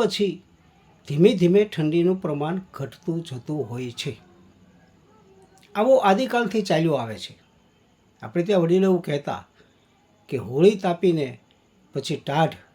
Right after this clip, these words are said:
વિદાય લે છે, એટલે શિયાળો વિદાય લે છે. ત્યાં સુધી ઠંડીની અસર વર્તાતી હોય છે, વહેલી સવારે,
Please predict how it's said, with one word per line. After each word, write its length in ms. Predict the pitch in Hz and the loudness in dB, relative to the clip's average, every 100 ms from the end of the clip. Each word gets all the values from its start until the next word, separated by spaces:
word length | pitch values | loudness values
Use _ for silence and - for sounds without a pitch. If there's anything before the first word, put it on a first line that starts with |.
| - | -14
વિદાય 340 | 127 131 151 131 | -8 -4 -2 -2
લે 80 | 120 113 | -4 -10
છે, 100 | - | -12
એટલે 280 | 98 - 175 | -16 -6 -6
શિયાળો 380 | 170 170 170 170 143 | -2 2 4 2 0
વિદાય 280 | 139 147 131 | -2 0 0
લે 80 | 123 110 | -4 -8
છે. 100 | - 90 _ _ _ _ _ _ _ _ _ _ _ _ - | -12 -18 _ _ _ _ _ _ _ _ _ _ _ _ -2
ત્યાં 200 | 175 190 | 0 2
સુધી 280 | 240 240 233 240 _ _ _ - | 0 -2 -4 -6 _ _ _ -2
ઠંડીની 400 | 170 214 233 226 | 0 2 0 -2
અસર 200 | 202 233 220 - _ _ - | 0 -2 -4 -10 _ _ -4
વર્તાતી 480 | 170 160 233 - 165 | -2 2 0 2 2
હોય 140 | 131 110 | 0 -6
છે, 100 | 104 - _ _ _ | -14 -18 _ _ _
વહેલી 260 | 139 147 160 | -6 -4 -2
સવારે, 360 | 170 147 143 | 0 0 0